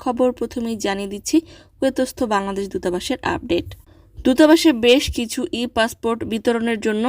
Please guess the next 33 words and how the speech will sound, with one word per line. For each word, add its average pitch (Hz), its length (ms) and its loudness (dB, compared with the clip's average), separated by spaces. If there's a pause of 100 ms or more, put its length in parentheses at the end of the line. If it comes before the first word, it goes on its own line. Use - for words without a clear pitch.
(140)
প্রস্তুত 226 420 -2
রয়েছে। 175 320 0 (500)
যারা 277 300 6
পাসপোর্ট 302 400 0
বানাতে 247 320 0
দিয়েছিলেন 233 380 -2 (120)
সংগ্রহ 220 320 -4 (180)
করে 202 200 0
নিতে 170 220 -6
পারেন। 165 180 -2 (480)
পাসপোর্ট 262 440 4
ডেলিভারির 277 480 2
সময় 277 320 2
হলো 285 160 2 (160)
রোজার 233 360 0
মাসে 254 240 -2 (420)
সকাল 262 280 2 (100)
নয়টা 220 340 -2
থেকে 240 220 -2 (380)
দুপুর 254 360 -2 (120)
দুইটা 226 220 -2 (100)
ত্রিশ 208 260 -2
মিনিট 208 220 -4 (140)
পর্যন্ত। 180 420 -4 (520)
জানিয়ে 226 280 4
দিচ্ছি 254 220 -2 (160)
আভ্যন্তরীণ 233 540 -2
কিছু 226 160 -8 (160)
আপডেট। 220 280 -2 (340)
একটি 262 140 -2 (100)
স্থানীয় 254 340 0
আরবি 214 180 0
দৈনিক 214 260 -4